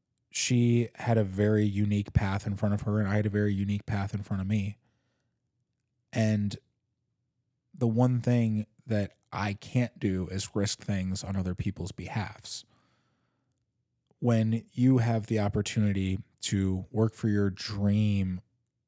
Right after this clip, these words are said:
employer in, in a field that's very astute, that you've worked so hard at, and you sign up to get your M B A, and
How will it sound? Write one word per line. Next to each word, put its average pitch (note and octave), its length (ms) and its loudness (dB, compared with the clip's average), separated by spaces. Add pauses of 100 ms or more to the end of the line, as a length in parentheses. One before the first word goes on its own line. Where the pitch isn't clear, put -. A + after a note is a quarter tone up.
(340)
employer F#2+ 840 0 (680)
in, G#2+ 300 0 (520)
in A2+ 80 -4
a G#2 60 2
field A#2+ 420 4
that's G2 220 -4
very A2 500 4
astute, G#2 600 2
that F2 100 -8
you've G2+ 180 -2
worked G2+ 200 -2
so A2 300 2
hard G#2+ 360 0
at, F#2 280 -2 (540)
and G2 460 0
you G#2+ 420 2
sign A#2+ 320 0
up A#2 160 2
to G#2+ 80 -4
get G#2 180 0
your G#2 180 0
M G#2+ 240 -2
B G#2 220 2
A, F#2+ 460 -2 (640)
and G2 500 -2